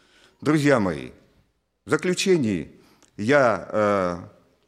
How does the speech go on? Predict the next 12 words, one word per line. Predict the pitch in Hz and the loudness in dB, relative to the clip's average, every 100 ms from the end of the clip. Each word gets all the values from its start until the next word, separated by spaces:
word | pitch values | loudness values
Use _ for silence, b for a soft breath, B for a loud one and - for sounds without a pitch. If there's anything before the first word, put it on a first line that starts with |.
| - - | -20 -6
прочитаю | 135 - 131 147 127 104 90 | -4 -2 2 4 4 2 -2
текст, | - 165 170 - | -2 0 0 -2
который | 123 127 120 | -4 0 0
записан | 104 120 123 - 107 80 | 0 -4 -6 -4 -4 -6
в | - | -10
книге | - 131 110 | 0 0 0
«Псалтырь», | - 110 101 156 160 135 - - _ _ _ - - - _ _ _ _ _ b b b b - | -2 -4 -2 0 0 -2 -12 -20 _ _ _ -18 -18 -20 _ _ _ _ _ b b b b -4
Псалом | 143 139 123 | 0 4 4
двадцать | 107 120 - 110 | 4 2 0 -6
шестой, | - 90 - 151 143 139 - _ _ _ _ _ _ _ - | -10 -12 0 0 0 -4 -16 _ _ _ _ _ _ _ -16
стих | - 151 - | -4 -4 -2
восьмой. | 110 113 101 87 67 | -4 -2 -4 -6 -8